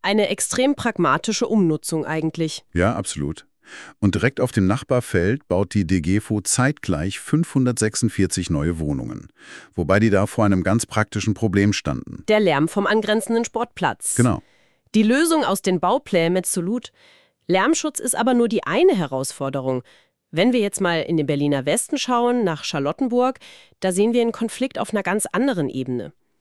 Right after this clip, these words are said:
Speaker 1: Da geht es um die Skyline.
Speaker 2: Da prallen die Vorstellungen an der Sophie-Charlotten-Straße wirklich hart aufeinander. Das Landesdenkmalamt hat dort eine absolute Schmerzgrenze von fünfzig Metern Gebäudehöhe diktiert.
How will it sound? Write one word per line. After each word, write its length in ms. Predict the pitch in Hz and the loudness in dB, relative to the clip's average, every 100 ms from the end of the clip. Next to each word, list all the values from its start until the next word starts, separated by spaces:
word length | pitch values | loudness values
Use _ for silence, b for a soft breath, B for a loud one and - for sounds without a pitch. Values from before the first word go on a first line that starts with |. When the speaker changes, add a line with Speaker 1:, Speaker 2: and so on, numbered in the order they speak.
| _ _ | _ _
Speaker 1:
Da 80 | 143 | -6
geht 200 | 151 240 | -4 -4
es 100 | - | -2
um 120 | 185 | -2
die 80 | 151 | -2
Skyline. 720 | - - 139 247 202 127 - - _ _ _ _ - | -4 -4 -6 -4 -4 -8 -16 -20 _ _ _ _ -2
Speaker 2:
Da 120 | 80 | -2
prallen 320 | - 95 107 | 0 2 4
die 60 | 92 | 2
Vorstellungen 640 | - 127 - 120 117 120 | 2 2 4 2 4 4
an 160 | 117 87 | 2 0
der 120 | 80 | 0
Sophie-Charlotten-Straße 1300 | 71 107 110 - 82 - 151 131 90 82 82 80 65 | 0 -2 -2 -2 0 0 0 0 0 -2 -2 -2 -6
wirklich 380 | - 85 78 - | -6 -6 -6 -4
hart 180 | 71 - | -4 -4
aufeinander. 520 | 64 65 62 62 52 - B B B B B | -6 -6 -6 -6 -8 -12 B B B B B
Das 160 | - | -4
Landesdenkmalamt 1040 | 69 87 85 - 127 135 127 120 127 131 - | 0 0 0 2 2 4 4 4 4 4 2
hat 140 | 92 | -2
dort 280 | 104 101 - | 0 0 0
eine 180 | 92 90 - | -2 -2 -2
absolute 460 | 131 - 120 101 | -4 -2 -2 -2
Schmerzgrenze 760 | 95 - 92 123 - 98 95 - | -4 0 0 0 -2 -2 -2 -2
von 160 | 92 | -4
fünfzig 540 | - 151 156 - 135 - | -2 0 0 0 -2 0
Metern 260 | 104 101 | 2 2
Gebäudehöhe 640 | 90 82 90 78 64 65 58 | 0 2 2 0 -2 -6 -6
diktiert. 580 | 64 - - - - | -12 -12 -12 -14 -18